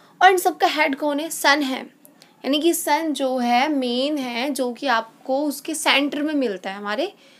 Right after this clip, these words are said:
सोलर सिस्टम के। देखिए अब हम सन की बात करते हैं, तो the sun, the sun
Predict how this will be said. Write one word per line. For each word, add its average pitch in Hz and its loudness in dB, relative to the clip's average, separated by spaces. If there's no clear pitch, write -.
सोलर 320 0
सिस्टम 226 -6
के। 185 -12
देखिए 339 4
अब 339 6
हम 359 2
सन 277 0
की 294 -2
बात 220 2
करते 196 -8
हैं, 202 -8
तो 330 -2
the 339 4
sun, 220 2
the 254 0
sun 359 2